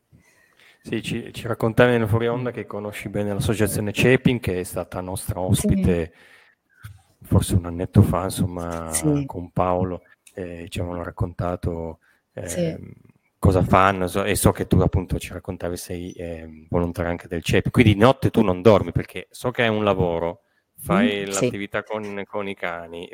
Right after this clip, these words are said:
Speaker 1: fai il
Speaker 2: Sì.
Speaker 1: volontariato, cioè, mi so che fai altre cose, quindi dormirei
Speaker 2: Sì.
Speaker 1: due o tre ore a notte, giusto per
Speaker 2: <laughs> Diciamo che mia mamma diceva quando ero piccina, non, dormivo poco perché avevo tante cose da fare, no? E questa cosa mi è un po' rimasta, perché il mio lavoro principale, io gestisco sinistri, quindi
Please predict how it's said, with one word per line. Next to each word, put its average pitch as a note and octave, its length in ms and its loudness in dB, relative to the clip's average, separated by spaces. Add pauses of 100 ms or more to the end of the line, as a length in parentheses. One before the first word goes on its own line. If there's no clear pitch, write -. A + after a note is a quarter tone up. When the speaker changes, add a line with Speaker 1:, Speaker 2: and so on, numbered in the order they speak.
Speaker 1:
fai F#2+ 240 -4
il F#2+ 220 -4
Speaker 2:
Sì. B2 160 -2
Speaker 1:
volontariato, G2 400 -8
cioè, G2 100 -10
mi F2 80 -8
so - 140 -4
che G2 140 -4
fai G2 120 -4
altre G2+ 260 -4
cose, G2 340 6
quindi E2 500 -4 (120)
dormirei F2+ 340 2
Speaker 2:
Sì. F2+ 60 0
Speaker 1:
due G2 100 8
o F#2 40 6
tre G2 120 0
ore F2 180 4
a - 20 2
notte, F2 440 2
giusto F#2 340 -2
per E2 480 0
Speaker 2:
<laughs> - 1600 0
Diciamo G3 440 8
che D#3+ 260 6 (320)
mia D3 120 6
mamma E3 260 6
diceva C3 320 6
quando C3+ 280 2
ero C#3 140 2
piccina, C#3+ 520 2
non, C3+ 440 4
dormivo G3 460 10
poco G#3+ 440 8
perché E3 240 0
avevo C#3+ 220 0
tante C#3+ 340 0
cose B2 220 -6
da A#2 100 -10
fare, A2 420 -12
no? C3+ 100 -10
E E3 60 -10
questa F3+ 220 -2
cosa C#3+ 180 0
mi C#3 100 0
è B2+ 40 -2
un B2 60 -6
po' C#3 120 -8
rimasta, A#2+ 540 -8
perché B2 200 -4
il D3+ 80 4
mio G3 100 8
lavoro A#3 240 10
principale, F#3+ 600 4
io D#3+ 260 4
gestisco C#3+ 420 -8
sinistri, C#3 460 -6
quindi C#3 360 -4